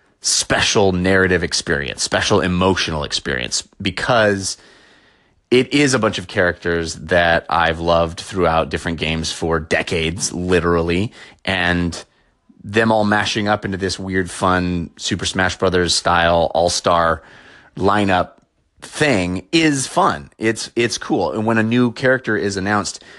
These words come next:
for League of Legends or Dota, I'm sure people who are super fans of those games get really excited, but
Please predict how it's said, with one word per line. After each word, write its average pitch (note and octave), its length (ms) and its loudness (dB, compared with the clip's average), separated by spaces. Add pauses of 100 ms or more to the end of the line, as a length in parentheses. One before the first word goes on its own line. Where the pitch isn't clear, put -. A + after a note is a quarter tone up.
for F#2+ 640 2 (200)
League G#2 180 2
of F2+ 80 0
Legends F#2 560 0
or F#2 160 -2
Dota, F#2 520 2
I'm G2+ 140 -2
sure A2 320 -2
people G2+ 340 -6
who G2 100 -4
are F2+ 60 0
super G#2 260 -4
fans F2 260 -2
of E2 80 -8
those F2 160 -4
games A2+ 260 0
get - 160 -4
really F2 240 -2
excited, A2+ 560 0
but F#2+ 260 0